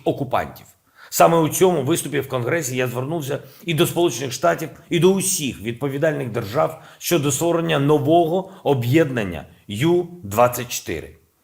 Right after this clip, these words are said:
Нового союзу, який гарантуватиме, що кожен агресор отримує скоординовану відповідь світу. Швидко та ефективно, одразу. Не через тижні, місяці, роки, а за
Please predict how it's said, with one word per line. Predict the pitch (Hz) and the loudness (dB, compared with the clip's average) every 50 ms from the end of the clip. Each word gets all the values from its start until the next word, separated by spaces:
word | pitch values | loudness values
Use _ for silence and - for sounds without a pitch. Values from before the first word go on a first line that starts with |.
| _ - | _ 0
Нового | 131 139 160 196 202 170 175 170 | 2 4 6 6 6 6 4 2
союзу, | - - 143 131 127 131 147 151 139 151 165 - - - - - | 2 2 0 0 0 -2 -4 -4 -6 -8 -10 -10 -14 -20 -20 -6
який | - 139 147 - 165 170 131 101 85 | 2 2 2 2 4 0 0 0 -2
гарантуватиме, | 82 110 143 156 151 131 135 131 135 156 160 156 170 165 165 151 139 - - - - | 2 2 2 2 2 0 0 2 2 2 2 2 -2 -4 -4 -6 -8 -10 -18 -16 -10
що | - - - 175 135 - - | -8 -2 0 0 0 0 0
кожен | 156 165 196 196 165 185 202 196 - | 4 6 6 6 6 4 -2 -4 0
агресор | - 151 151 139 139 151 143 123 101 - - - - _ _ _ _ _ _ _ _ _ - | 2 2 2 2 2 2 2 2 0 -2 -8 -12 -14 _ _ _ _ _ _ _ _ _ -2
отримує | - 156 156 160 180 180 175 175 170 165 156 - - - | 0 0 2 4 4 4 4 4 2 2 0 -2 -6 -8
скоординовану | - - - - 190 180 175 156 147 170 196 196 190 170 135 104 95 87 80 71 - - - - - | -6 -4 2 4 6 6 6 4 2 2 2 4 4 2 2 0 -4 -8 -8 -12 -14 -18 -20 -14 -10
відповідь | 101 107 135 190 180 - - 135 127 123 127 123 - | -6 -2 -2 -2 -2 -2 -2 -2 -2 -2 -2 -4 -4
світу. | - - 127 117 92 - - - _ _ _ _ _ _ - | -6 -6 -6 -6 -8 -10 -14 -20 _ _ _ _ _ _ -8
Швидко | - - - 175 175 202 180 - - - - - - _ _ _ - | -4 -2 0 4 4 4 4 4 -2 -10 -14 -16 -20 _ _ _ 2
та | - 143 127 131 127 - | 4 4 4 4 4 0
ефективно, | 160 - 180 - - - - 147 113 85 82 73 - - | 0 2 0 -2 -2 -2 -4 -4 -4 -4 -8 -12 -8 0
одразу. | - 147 147 131 170 175 160 143 117 - 80 64 - - _ - - - - - _ | 2 2 4 4 6 6 6 4 2 -2 -10 -14 -18 -20 _ -20 -20 -20 -20 -20 _
Не | - 92 113 165 196 | -6 0 4 4 4
через | 185 185 220 214 208 - | 4 4 2 2 2 0
тижні, | - - 196 165 135 110 87 95 107 | 0 0 0 0 0 -2 -4 -4 -4
місяці, | 131 165 151 - 190 180 180 - - 151 127 101 87 - - - - | -2 -2 0 0 -2 -2 -2 -4 -6 -4 -4 -6 -8 -10 -14 -16 -8
роки, | - 104 110 123 127 127 - 160 160 127 - | -4 0 2 2 2 0 -2 -4 -4 -4 0
а | - 123 110 | 0 0 0
за | 101 113 98 - - | 2 0 -2 -2 -4